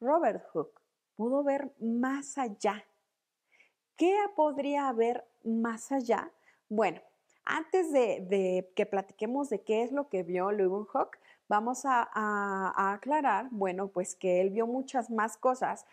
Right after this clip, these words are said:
no porque tuviera una mejor visión, sino porque su lente era mucho mejor, era más precisa. Y cabe resaltar que él nunca quiso revelar cómo la había construido.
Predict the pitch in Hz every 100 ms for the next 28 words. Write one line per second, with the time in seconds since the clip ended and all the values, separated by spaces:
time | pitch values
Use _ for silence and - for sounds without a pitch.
0 | _ - 254 269 392 - - 240 208 190
1 | 185 180 160 - - 175 165 170 - 269
2 | 262 - _ _ - 269 269 294 254 240
3 | - 196 - 196 196 220 254 269 269 -
4 | 165 233 - _ _ _ 262 277 262 226
5 | 226 220 - 220 202 202 190 - 269 269
6 | 214 - - 233 254 254 247 - - 220
7 | 208 220 226 - - - - - 190 190
8 | 175 214 285 320 320 - 233 262 - _
9 | - 226 226 233 254 302 330 247 240 220
10 | - 254 233 185 175 170 180 214 233 _
11 | - 233 233 262 330 285 208 190 196 175
12 | 185 - 175 175 240 196